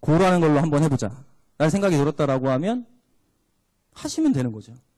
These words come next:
네.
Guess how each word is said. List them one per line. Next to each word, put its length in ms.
네. 220